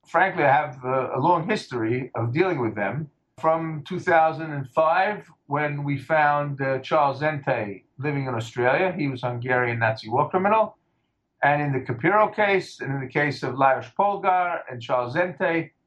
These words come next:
I have quite a bit of experience, and it's mixed. In the Zente case, the Hungarians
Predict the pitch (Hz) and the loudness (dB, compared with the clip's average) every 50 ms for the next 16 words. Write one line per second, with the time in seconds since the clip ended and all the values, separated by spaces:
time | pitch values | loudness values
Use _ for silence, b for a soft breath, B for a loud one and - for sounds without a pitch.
0 | _ _ - 131 170 165 - - 226 240 233 196 180 196 185 180 170 - - - | _ _ -2 0 0 -2 -2 -2 -2 0 0 -2 -2 -4 -4 -6 -6 -8 -6 -4
1 | 175 170 165 170 170 160 - - 160 156 143 - - 160 170 190 180 - - - | -2 0 0 0 -2 -4 -6 -6 -6 -6 -6 -8 -6 -2 0 0 0 -2 -4 -12
2 | - - - _ _ _ _ _ _ _ _ - 139 143 143 147 147 139 131 127 | -18 -20 -20 _ _ _ _ _ _ _ _ -8 -6 -4 -4 -4 -4 -6 -4 0
3 | 151 196 214 208 208 190 175 165 - 170 156 156 156 143 - - - - 139 135 | 0 0 0 0 0 -2 -2 -2 0 0 0 2 0 -2 -4 -10 -12 -8 -4 -2
4 | 135 147 147 147 139 165 165 165 165 160 160 156 143 - - | -2 -2 -2 0 2 2 4 4 4 2 0 -2 -6 -10 -8